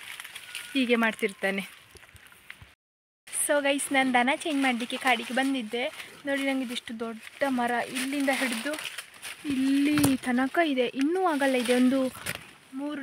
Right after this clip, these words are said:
ನಾಲ್ಕು ಜನ ಹಿಡ್ಕೊಳ್ಬೇಕು, ಅದು ಅಷ್ಟು ಆಗಲ್ಲ ಮರ. ಅಮ್ಮು ಜುಂಬಿ, ಅಮ್ಮು ನೀರು ಕುಡಿದ್ ನೋಡಿ ಇವತ್ತು ಸಹ ಹೊಳೆ ಹತ್ರ. ಅಂದ್ರೆ ನಮ್ಗೆ ಹೀಗೆ ಸುತ್ತಾಗಿ ಹೊಳೆ ಬರ್ತದೆ ತೋಟದ ಹತ್ರನೇ.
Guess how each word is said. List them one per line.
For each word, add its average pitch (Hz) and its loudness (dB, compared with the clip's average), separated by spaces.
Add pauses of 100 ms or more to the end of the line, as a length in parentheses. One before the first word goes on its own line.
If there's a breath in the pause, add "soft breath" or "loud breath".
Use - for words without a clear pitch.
ನಾಲ್ಕು 269 2
ಜನ 247 0 (100)
ಹಿಡ್ಕೊಳ್ಬೇಕು, 220 -6
ಅದು 220 -16 (100)
ಅಷ್ಟು - -10
ಆಗಲ್ಲ 226 -4 (120)
ಮರ. 240 -12 (3000)
ಅಮ್ಮು 240 8 (120)
ಜುಂಬಿ, 247 12 (640)
ಅಮ್ಮು 226 2 (100)
ನೀರು 226 4
ಕುಡಿದ್ 208 2
ನೋಡಿ 202 -2 (100)
ಇವತ್ತು 220 -4
ಸಹ 214 -8
ಹೊಳೆ 220 4
ಹತ್ರ. 226 -4 (380 loud breath)
ಅಂದ್ರೆ 254 4
ನಮ್ಗೆ 247 4
ಹೀಗೆ 233 4
ಸುತ್ತಾಗಿ 240 2
ಹೊಳೆ 233 8
ಬರ್ತದೆ 220 6 (100)
ತೋಟದ 233 8
ಹತ್ರನೇ. 208 2